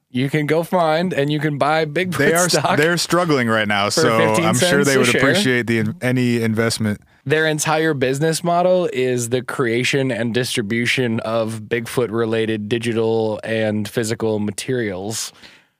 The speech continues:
Speaker 2: And
Speaker 1: Documentaries and D V Ds and C Ds and ebooks and real books and shit.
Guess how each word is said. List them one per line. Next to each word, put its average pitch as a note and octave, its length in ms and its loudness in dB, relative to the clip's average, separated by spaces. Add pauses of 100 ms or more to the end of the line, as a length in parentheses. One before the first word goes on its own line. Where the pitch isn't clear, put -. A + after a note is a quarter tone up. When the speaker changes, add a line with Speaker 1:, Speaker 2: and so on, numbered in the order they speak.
(120)
Speaker 2:
And C#3 280 0
Speaker 1:
Documentaries B2+ 1000 0
and A2+ 420 -2
D B2 100 -2
V A#2+ 120 -2
Ds A#2 540 -2
and A2 200 -4
C B2 180 -4
Ds G#2+ 560 -2
and G#2+ 600 -6
ebooks G#2 680 -6
and G#2 680 -8
real A2 200 -2
books - 560 -6
and G#2 300 -6
shit. - 280 -8